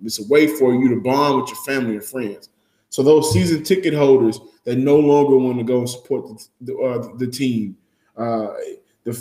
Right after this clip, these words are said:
the fans, the, the kids that looked at Deshaun Watson like a hero, and whatever the case, like, all of that plays a fact, Cody, and listeners and viewers on YouTube.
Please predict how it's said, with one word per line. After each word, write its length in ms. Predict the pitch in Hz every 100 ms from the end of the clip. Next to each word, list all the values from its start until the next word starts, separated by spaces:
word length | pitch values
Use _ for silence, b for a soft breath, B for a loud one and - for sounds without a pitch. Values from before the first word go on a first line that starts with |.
| -
the 140 | 139
fans, 680 | - 160 180 190 170 139 120
the, 200 | 117 -
the 80 | -
kids 560 | - 196 196 196 151
that 100 | 143
looked 240 | 135 156 151
at 80 | 135
Deshaun 360 | - 151 143
Watson 280 | 151 151 147
like 160 | 127 113
a 60 |
hero, 520 | 127 160 151 120 107
and 120 | 98 104
whatever 320 | 135 151 135
the 60 |
case, 260 | 104 151 - b b b
like, 120 | 113 - -
all 240 | 180 202
of 60 | 175
that 240 | 156 -
plays 220 | 143 143
a 80 | 110
fact, 480 | - - 98 98 -
Cody, 360 | 143 143 139 - _ _ _
and 120 | 107
listeners 380 | 131 135 139 127
and 140 | 107
viewers 440 | 101 131 139 135 123
on 160 | 113
YouTube. 580 | 117 135 - 139 135 131